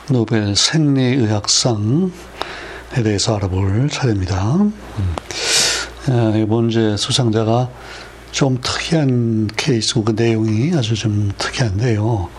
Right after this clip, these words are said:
우리 그동안 생리의학상을 보면, 어, 이제 여러 가지 뭐 질병에 대한 치료, 아, 또 아니면 뭐 약간 기본적인 이제 생리적인 연구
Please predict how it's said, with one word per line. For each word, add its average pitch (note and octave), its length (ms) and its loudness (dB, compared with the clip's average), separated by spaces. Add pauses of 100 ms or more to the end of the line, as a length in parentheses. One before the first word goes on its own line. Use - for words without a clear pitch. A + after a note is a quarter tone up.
(640)
우리 C3+ 140 0
그동안 A#2+ 540 2 (400)
생리의학상을 A#2 1700 2
보면, A2 520 0 (680)
어, G#2 420 2
이제 A2 220 0
여러 G#2 100 0
가지 G#2 240 0
뭐 A2 160 2
질병에 G#2+ 800 2
대한 G#2+ 240 0
치료, A#2+ 720 2 (760)
아, - 180 -8
또 G#2 200 0
아니면 G#2 280 0
뭐 G2 180 -2
약간 G2+ 400 -2
기본적인 A#2 600 2
이제 B2 120 2
생리적인 A2 1160 0 (160)
연구 F#2+ 500 0